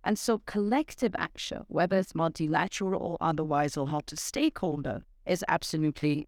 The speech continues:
uh, necessary. Third, it also brought to the top that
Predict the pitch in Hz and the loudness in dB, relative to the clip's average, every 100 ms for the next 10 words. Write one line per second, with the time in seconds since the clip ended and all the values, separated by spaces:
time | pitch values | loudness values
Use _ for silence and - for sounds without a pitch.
0 | - 139 - - 147 143 - 131 - 80 | -4 -2 -4 -2 0 2 0 -4 -6 -8
1 | - - - - - - - - 285 339 | -10 -20 -20 -20 -20 -20 -20 2 6 6
2 | 320 262 - 254 302 - 269 214 190 185 | 6 2 2 2 2 0 0 2 2 0
3 | - - - 202 160 - - 294 - - | -2 -8 -4 -2 -2 -2 0 0 0 -4
4 | - 196 196 | 2 2 2